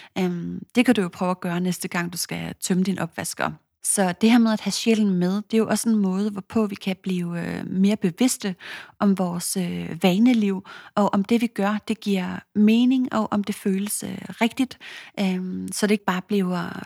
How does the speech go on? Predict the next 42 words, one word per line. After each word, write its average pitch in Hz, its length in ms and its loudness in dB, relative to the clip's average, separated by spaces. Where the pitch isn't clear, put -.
døde 196 200 6
ritualer. 202 720 -2
Og 196 60 2
hvis 196 180 2
man 208 120 0
går 220 160 2
lidt 220 300 0
dybere 208 400 0
i, 175 300 -6
øh, 170 340 -12
sjette 190 360 -2
hus, - 460 -6
så 214 340 -2
er 175 440 -6
sjette 214 360 0
hus 214 240 -2
det 220 140 -8
også - 240 -2
der, 220 160 4
hvor 190 200 -4
vi 190 100 0
bliver 175 720 -2
fødselshjælpere. 175 920 -2
Vi 220 60 4
hjælper 220 360 4
med, 196 300 4
at - 180 -6
noget, 170 360 -2
øh, 170 140 -8
nyt 190 280 4
kan 185 180 -4
fødes 185 420 -2
og 196 100 -4
skabes. 165 640 -4
Hver 226 160 6
gang 202 240 -2
vi 190 60 -4
træder 202 380 -2
nogle, 170 340 -4
øh, 165 60 -10
nye 202 260 4
stier 220 320 -2